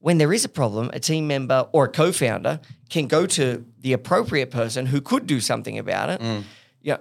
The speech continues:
Speaker 1: address the situ-, feel comfortable enough to address the situation and enable the, the other person to, to, to fix that problem.
Speaker 2: Yeah. I mean, we're all human at the end of the day, right? It's just be having that communi-, open communication and,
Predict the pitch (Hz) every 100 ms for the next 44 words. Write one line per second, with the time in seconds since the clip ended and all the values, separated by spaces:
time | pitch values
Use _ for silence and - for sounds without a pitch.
0 | - 131 113 170 185 143 - 127 - 151
1 | - 165 - 180 139 123 120 - 113 135
2 | 160 151 - 117 110 110 120 - 214 _
3 | _ - 175 170 175 180 165 160 156 147
4 | 147 - 143 143 147 160 151 147 139 151
5 | 101 - - 147 - - 170 165 - 151
6 | - 156 127 117 104 _ _ _ - 127
7 | 131 131 135 101 110 113 98 - 92 98
8 | 90 87 92 87 92 - - 104 104 -
9 | - _ _ _ - 110 110 107 101 90
10 | - _ _ _ _ _ - 117 113 107
11 | 92 113 110 - 104 95 98 98 - 95
12 | 92 90